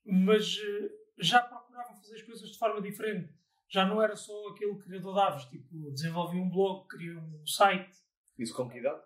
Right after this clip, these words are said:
Speaker 1: Com doze anos, entre os doze e os catorze.
Speaker 2: Uhum.
Speaker 1: Depois trabalhei isso até aos dezoito, não, até aos vinte,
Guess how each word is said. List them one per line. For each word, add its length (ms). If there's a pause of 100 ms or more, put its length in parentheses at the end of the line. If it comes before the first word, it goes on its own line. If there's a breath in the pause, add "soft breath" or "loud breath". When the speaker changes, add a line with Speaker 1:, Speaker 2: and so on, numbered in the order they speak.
(220)
Speaker 1:
Com 200
doze 580
anos, 600 (240)
entre 240
os 80
doze 200
e 40
os 80
catorze. 520 (180)
Speaker 2:
Uhum. 280
Speaker 1:
Depois 240 (180)
trabalhei 420
isso 200
até 240
aos 580 (2000)
dezoito, 1500
não, 240
até 140
aos 160
vinte, 300